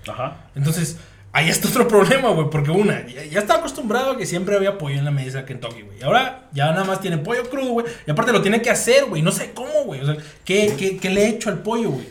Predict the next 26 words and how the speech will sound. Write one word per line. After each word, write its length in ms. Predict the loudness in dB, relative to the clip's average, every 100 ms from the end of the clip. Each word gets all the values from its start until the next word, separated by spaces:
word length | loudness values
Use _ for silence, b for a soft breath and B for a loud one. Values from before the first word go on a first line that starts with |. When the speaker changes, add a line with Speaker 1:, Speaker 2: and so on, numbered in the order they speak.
| -2
Speaker 2:
¿Sabes? 220 | 0 2
Speaker 1:
Pues 140 | 2 4
Speaker 2:
Por 80 | 4
Speaker 1:
sí, 60 |
Speaker 2:
eso 80 | 6
Speaker 1:
güey, 80 | 8
Speaker 2:
es 40 | 8
más 60 |
Speaker 1:
pero 140 | 8 6
el 60 |
Speaker 2:
problema, 200 | 6 6 4
Speaker 1:
otro 40 | 4
no 60 |
Speaker 2:
güey. 20 | 2
Speaker 1:
tiene 240 | 0 0
que 160 | -2 -2
comer, 360 | 0 4 4
güey. 220 | 4 2
¿Cuál? 260 | 6 6 8
Aunque 320 | 6 6 6 6
sean 220 | 6 8
más 160 | 6
problemas, 500 | 6 4 4 2 -2
¿qué 120 | -4 2
importa, 480 | 4 4 0 0
güey? 260 | 0 0